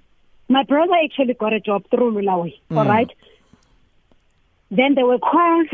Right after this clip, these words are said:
Speaker 1: then they went for a training in Pretoria, it was a security company.
Speaker 2: Mm.
Speaker 1: And then the, when it comes to working, they were sent to, to, to, to, I think it was Nedbank Cup, the, the,
Speaker 2: Mm.
Speaker 1: the Golf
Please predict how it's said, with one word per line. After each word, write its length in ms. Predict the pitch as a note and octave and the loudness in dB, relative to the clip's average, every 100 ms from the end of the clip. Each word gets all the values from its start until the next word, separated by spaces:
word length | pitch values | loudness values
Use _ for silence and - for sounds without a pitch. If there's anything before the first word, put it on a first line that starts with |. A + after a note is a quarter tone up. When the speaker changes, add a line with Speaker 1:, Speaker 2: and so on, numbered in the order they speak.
| - | -4
Speaker 1:
then 220 | B3 C4+ | 0 2
they 100 | C4 | 2
went 320 | A#3 C4 C#4+ - - | 0 0 -2 -4 -4
for 140 | A#3+ | -2
a 80 | G#3+ | -2
training 520 | - C#4 C#4+ C#4+ C4 | 0 2 2 0 0
in 120 | A#3 | -2
Pretoria, 540 | G#3+ A#3+ C4+ C#4 C4+ D4 - - - - | -2 0 2 2 0 -2 -6 -20 -20 -8
it 60 | A3 | -2
was 140 | A#3 G#3 | -2 -2
a 80 | |
security 520 | - A3+ C#4 C4+ A3+ B3+ | -4 -2 0 0 -2 -4
company. 540 | A#3+ A#3+ A#3 D#3+ C#3+ - | -2 -2 -2 -6 -8 -4
Speaker 2:
Mm. 440 | D3+ C#3+ A2+ E2+ - | 0 0 -2 -8 -4
Speaker 1:
And 180 | B3 G#3+ | -2 0
then 360 | B3+ C4+ C4+ | 0 2 2
the, 360 | A#3 B3 B3 A#3+ | 2 2 2 2
when 200 | A#3+ C4 | 0 0
it 120 | C#4+ | -2
comes 260 | - C4 A#3+ | -2 -2 -2
to 60 | - | 0
working, 560 | A#3 B3+ B3+ - C4 A3+ | 2 2 0 -2 0 0
they 80 | |
were 140 | G3+ G3 - | 0 -2 -4
sent 280 | A#3+ B3 - - | -4 -4 -6 -4
to, 160 | A#3+ F#3+ | -2 -2
to, 180 | A3 | -4
to, 360 | G3 A3 A3+ G#3+ - | -4 -2 -2 -2 -4
to, 180 | G3 D3+ - - - - - | -6 -6 -12 -20 -16 -8 -2
I 60 | G#3 | 0
think 220 | C#4 B3+ | 0 0
it 20 | |
was 120 | A3 | -2
Nedbank 480 | G#3+ A#3+ B3 A3 F3+ - | 0 -2 -2 -4 -6 -4
Cup, 240 | C#4 C#4+ - - - - - - - - - | -2 -2 -6 -18 -18 -20 -20 -20 -20 -20 -8
the, 220 | G3+ A3 A3 | -2 0 0
the, 80 | A3 | -2
Speaker 2:
Mm. 60 | A3 | -2
Speaker 1:
the 120 | G3+ - - | -4 -6 0
Golf 240 | A#3 C#4+ | 2 0